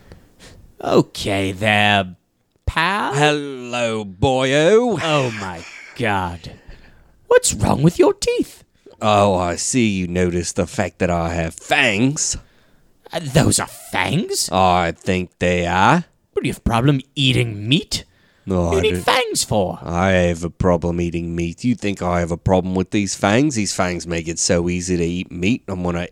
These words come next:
Speaker 2: eat you and your boys.
Speaker 1: Watch, excuse me, watch your codpiece, sir. I'm here to parlay, not to be skewered by
Speaker 2: No,
Speaker 1: your
Speaker 2: do
Speaker 1: manhood.
Speaker 2: you think, ju-, just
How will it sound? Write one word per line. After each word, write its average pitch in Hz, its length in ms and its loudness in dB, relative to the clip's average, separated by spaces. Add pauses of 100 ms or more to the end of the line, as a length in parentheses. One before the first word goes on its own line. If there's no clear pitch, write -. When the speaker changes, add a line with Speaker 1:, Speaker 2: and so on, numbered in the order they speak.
(160)
Speaker 2:
eat 202 260 2
you 143 280 6
and 107 100 2
your 92 100 2
boys. 95 540 0 (680)
Speaker 1:
Watch, - 260 6 (380)
excuse - 840 2
me, 98 140 -4
watch 92 360 -6
your 95 120 0
codpiece, 95 600 -4
sir. - 260 -2
I'm 190 220 -2
here 139 140 2
to 131 60 0
parlay, 120 560 2
not 101 180 -6
to - 40 -16
be 104 100 -8
skewered 131 560 0
by 104 160 2
Speaker 2:
No, 98 80 0
Speaker 1:
your 101 100 0
Speaker 2:
do 98 60 -4
Speaker 1:
manhood. 104 520 0
Speaker 2:
you 220 60 -6
think, 135 580 -4
ju-, 277 220 4 (240)
just - 280 0